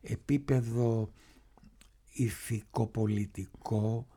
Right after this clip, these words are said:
παραμένει να έχει ένα κύρος και μία ισχύ.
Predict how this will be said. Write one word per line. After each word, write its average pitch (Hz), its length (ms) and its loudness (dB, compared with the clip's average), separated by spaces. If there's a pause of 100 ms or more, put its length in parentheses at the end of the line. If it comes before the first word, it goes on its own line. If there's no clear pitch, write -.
(320)
παραμένει 123 520 2
να 135 140 2
έχει 135 380 2
ένα 127 240 0
κύρος 120 500 -2
και - 180 -6
μία 110 400 -2
ισχύ. 92 460 -8